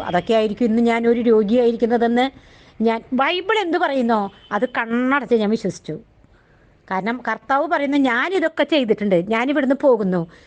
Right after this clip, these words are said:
ഞാൻ എൻ്റെ പരിശുദ്ധാത്മാവാകുന്ന സഹായകനെ നിങ്ങൾക്ക് തരും, ഈ സഹായകനെ നിങ്ങളെ വന്ന് സഹായിക്കും, ഞാൻ ചെയ്തതിനേക്കാൾ വലുത് നിങ്ങൾക്ക് ചെയ്യാൻ സാധിക്കുന്നു." ഈ മലയോട് ഇവിടുന്ന് പോകാൻ പറഞ്ഞാൽ അത് അവിടുന്ന് പോകും. ആ മല എന്ന് ഉദ്ദേശിച്ചത് നമ്മുടെ പ്രശ്നങ്ങളെയാണ്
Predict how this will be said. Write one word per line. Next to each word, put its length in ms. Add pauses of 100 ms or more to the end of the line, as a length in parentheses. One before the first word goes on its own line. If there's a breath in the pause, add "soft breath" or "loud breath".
(140 soft breath)
ഞാൻ 220
എൻ്റെ 180
പരിശുദ്ധാത്മാവാകുന്ന 960
സഹായകനെ 680
നിങ്ങൾക്ക് 420
തരും, 200 (460 loud breath)
ഈ 200
സഹായകനെ 800 (160)
നിങ്ങളെ 340
വന്ന് 140 (100)
സഹായിക്കും, 540 (440 loud breath)
ഞാൻ 220 (140)
ചെയ്തതിനേക്കാൾ 600
വലുത് 340
നിങ്ങൾക്ക് 340
ചെയ്യാൻ 220
സാധിക്കുന്നു." 500 (380 loud breath)
ഈ 140
മലയോട് 480
ഇവിടുന്ന് 300
പോകാൻ 180
പറഞ്ഞാൽ 220
അത് 60
അവിടുന്ന് 320
പോകും. 220 (140)
ആ 60
മല 320
എന്ന് 160
ഉദ്ദേശിച്ചത് 320
നമ്മുടെ 220
പ്രശ്നങ്ങളെയാണ് 680